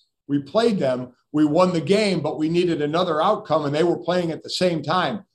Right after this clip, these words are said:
We finished before them. We didn't even go into the locker room because that other game was about to end.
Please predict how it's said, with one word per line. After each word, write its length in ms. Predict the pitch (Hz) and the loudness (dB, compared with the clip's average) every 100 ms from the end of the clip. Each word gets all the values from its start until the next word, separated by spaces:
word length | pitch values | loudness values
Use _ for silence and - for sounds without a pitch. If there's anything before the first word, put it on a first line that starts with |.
| _ - | _ 0
We 180 | 190 | 2
finished 440 | 214 226 208 180 - | 2 2 2 2 -2
before 420 | 156 - 214 240 | -6 2 4 4
them. 320 | 165 139 139 - - | 4 2 -2 -14 -6
We 180 | 160 254 | -2 0
didn't 200 | 277 214 | 2 2
even 220 | 196 165 | 2 2
go 220 | 185 196 | 2 0
into 160 | 160 160 | 0 -4
the 100 | 147 | -2
locker 420 | 139 185 208 - | 0 0 0 -2
room 180 | 139 127 | -2 -2
because 280 | 131 151 | -2 0
that 140 | 143 151 | 2 2
other 200 | 180 170 | 2 0
game 240 | 147 165 | -2 -2
was 160 | 156 127 | -2 -2
about 300 | 139 156 143 | -2 -2 -2
to 140 | 139 | -2
end. 280 | 175 170 - | 0 -2 -4